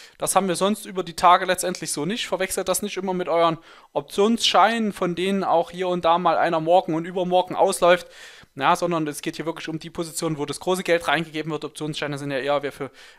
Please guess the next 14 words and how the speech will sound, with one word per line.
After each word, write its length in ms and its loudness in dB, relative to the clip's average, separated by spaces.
das 80 -18
sind 80 -4
ja 40 -2
reine 320 0
Retail-Produkte, 800 -2
halt 200 0
nur 100 -6
für 100 -14
den 100 -6
Privatanleger, 800 0
wo 140 -4
die 260 -14
ihr 340 0
Geld 420 -2